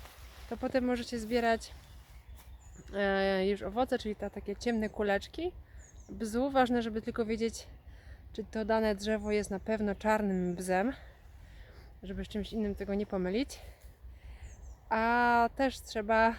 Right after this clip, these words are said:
zdążyć przed ptakami, ponieważ u nas ostatnimi latami niestety nie zdążyłam zbierać czarnych kuleczek, tylko kwiaty,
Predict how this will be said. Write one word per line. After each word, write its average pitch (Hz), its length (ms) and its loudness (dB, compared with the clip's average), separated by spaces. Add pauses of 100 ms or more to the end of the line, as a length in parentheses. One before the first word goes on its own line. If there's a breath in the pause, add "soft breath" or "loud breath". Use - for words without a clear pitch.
zdążyć 214 500 4
przed 226 220 -2
ptakami, 220 640 2 (580 soft breath)
ponieważ 220 600 0
u 233 140 -2
nas 226 460 4
ostatnimi 233 460 2
latami 226 440 4
niestety 233 400 0
nie 269 160 4
zdążyłam 269 460 4
zbierać 226 360 0
czarnych 240 380 4
kuleczek, 247 480 4
tylko 247 300 -2
kwiaty, 254 520 4